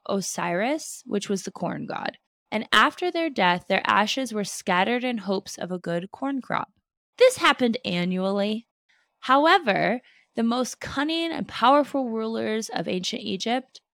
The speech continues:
were redheads. I'm sure you know the names Ramses, Cleopatra.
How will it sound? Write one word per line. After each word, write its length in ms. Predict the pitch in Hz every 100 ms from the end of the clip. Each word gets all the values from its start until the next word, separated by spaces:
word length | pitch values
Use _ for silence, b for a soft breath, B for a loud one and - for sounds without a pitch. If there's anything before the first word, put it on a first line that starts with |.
| -
were 280 | 180 240 262
redheads. 800 | 214 185 165 160 - 185 - - _ -
I'm 160 | 190 196
sure 240 | - 202
you 160 | 208 247
know 160 | 269
the 100 | 330
names 540 | 330 247 233 226 226 -
Ramses, 1080 | 175 170 175 190 233 247 285 320 - - _ _ _ _ _ -
Cleopatra. 1200 | 214 208 185 - 180 175 - - 247 277 320